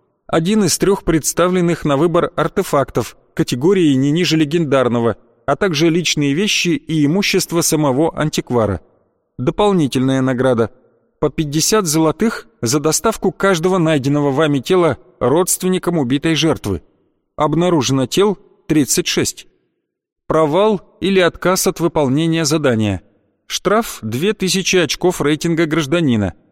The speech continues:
десять тысяч золотых и пятнадцать очков параметров, выбранных произвольным образом. Принять? Да? Нет? «И снова здорово», проворчал шаман, принимая задание.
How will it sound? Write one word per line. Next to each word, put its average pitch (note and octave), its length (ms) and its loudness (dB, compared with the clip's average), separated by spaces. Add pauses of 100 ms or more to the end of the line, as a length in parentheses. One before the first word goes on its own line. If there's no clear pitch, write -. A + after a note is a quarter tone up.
(160)
десять D3+ 500 -2
тысяч E3 420 -2
золотых C#3+ 580 -2 (220)
и E3 100 -4
пятнадцать E3+ 640 -2
очков D#3+ 400 -2
параметров, D#3+ 680 -2
выбранных E3 600 0
произвольным D3 640 0
образом. A2 440 0 (580)
Принять? C#3 600 0 (320)
Да? B2+ 380 0 (380)
Нет? F3+ 440 -2 (1800)
«И - 180 -4
снова E3+ 480 2
здорово», C#3+ 540 0 (480)
проворчал C3 560 2
шаман, C#3+ 380 0
принимая A#2+ 440 2
задание. G#2 520 0